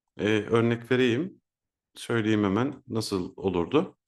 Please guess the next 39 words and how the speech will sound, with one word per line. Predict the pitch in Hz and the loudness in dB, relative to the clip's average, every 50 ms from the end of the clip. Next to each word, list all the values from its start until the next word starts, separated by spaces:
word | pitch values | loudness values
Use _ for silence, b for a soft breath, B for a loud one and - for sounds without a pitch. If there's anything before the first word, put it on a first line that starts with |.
| _ b b b b b b _ _ - | _ b b b b b b _ _ -8
Yine | - 113 123 131 131 127 | -4 0 2 2 2 2
aynı | 123 123 131 127 127 123 117 123 | 2 2 2 2 2 2 2 2
değeri | 120 120 120 113 117 117 | 4 2 4 2 2 2
verdiğimizi | 123 120 117 110 113 117 117 107 107 107 | 2 2 2 0 0 -2 -2 -2 -2 -6
düşünelim. | 101 92 - - 95 92 98 123 147 143 | -10 -8 -4 -2 0 0 2 0 0 2
Burası | 117 110 107 - - 104 | 2 0 0 0 -2 -4
altmış, | 104 104 - - - 92 117 117 - - | -4 -4 -4 -4 -6 -6 -6 -6 -4 -4
burası | 104 104 101 - - - | -2 -2 0 -2 -4 -2
altı | 98 104 101 98 - 110 | 0 -2 -2 0 0 0
olduğunu | 104 98 87 90 85 85 | 0 0 0 -2 -4 -4
düşünelim. | 85 - - 90 95 110 135 - B B B B B _ - | -4 -6 -4 -2 0 0 0 -2 B B B B B _ -4
İlk | 127 127 123 127 123 | -4 -2 -2 -2 0
durumda | 117 120 117 110 110 107 | 2 2 4 4 2 4
geçen | 101 98 95 - 98 98 95 | 2 2 0 0 -2 -2 -2
akım | 82 - - - 90 78 - | -4 -6 -6 -6 -6 -4 0
ondu. | 101 101 87 82 82 101 127 143 - _ _ _ _ _ - | 0 0 2 0 0 -2 -4 -4 -6 _ _ _ _ _ -6
Bir | - 104 | -6 -2
tane | - 165 147 120 107 90 | 0 0 2 2 2 2
daha | 95 87 92 | 0 -2 -2
altı | 90 87 95 90 85 - 90 85 | -2 -2 -2 -2 -4 -6 -6 -4
bağlasaydık | 90 90 87 85 82 - 95 95 104 143 160 - - | -2 -2 -2 -2 -4 -4 -4 -4 -2 -2 -4 -2 0
on | 147 147 131 | 0 2 2
iki, | 110 - - - 135 | 2 0 0 -4 -4
ikinci | 143 139 147 - - 139 139 120 110 | -4 -4 -8 -4 -2 -2 -2 0 0
durumda | 107 101 92 90 85 85 | 0 0 0 0 -2 -2
geçen | 82 90 85 - - 90 87 85 85 | -4 -6 -6 -4 -4 -4 -4 -2 -2
beş | 95 90 - | -2 -2 -2
olurdu. | 87 82 78 78 78 78 - 156 165 B B B B B B - | -4 -4 -4 -6 -8 -2 -2 -2 -2 B B B B B B -4
Bir | - - | -4 -2
tane | - 180 160 147 139 131 | 0 0 0 2 2 2
daha | 131 127 117 113 | 2 2 2 2
bağlasaydık | 117 110 104 95 92 - 82 85 95 131 135 131 | 2 2 2 0 -2 -4 -6 -4 -2 -4 -4 -2
on | - 110 127 120 110 | -2 0 0 0 0
sekiz, | - - - - - 117 131 131 131 - | 0 -4 -8 -6 -4 -4 -4 -4 -6 -4
altmış | - 127 120 - - 110 107 - - | -2 -2 -2 -2 -6 -8 -8 -8 -8
bölü | 85 82 87 113 | -6 -4 -2 0
on | 113 107 110 110 104 | 0 0 0 0 0
sekiz | 101 - 104 - 80 73 78 | -2 -4 -10 -10 -10 -8 -8
olurdu. | 78 76 78 78 76 - 120 127 127 123 | -6 -6 -6 -10 -4 -2 -2 -2 -2 -4